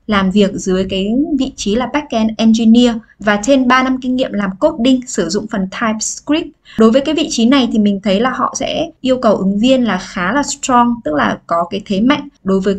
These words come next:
các cái nền tảng về Public Cloud, đặc biệt là bên A W S,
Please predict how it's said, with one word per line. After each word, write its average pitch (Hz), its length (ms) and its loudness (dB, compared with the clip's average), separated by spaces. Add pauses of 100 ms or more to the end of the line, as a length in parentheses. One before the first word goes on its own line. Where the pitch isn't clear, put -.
các 381 180 -10
cái 233 100 0
nền 220 280 2
tảng 185 240 -4 (240)
về 185 240 -4
Public 330 220 -4 (140)
Cloud, 226 320 0
đặc 196 160 -10
biệt 185 120 -2
là 180 140 -4
bên 208 240 -2
A 214 80 -2
W 247 500 -2
S, 339 140 -6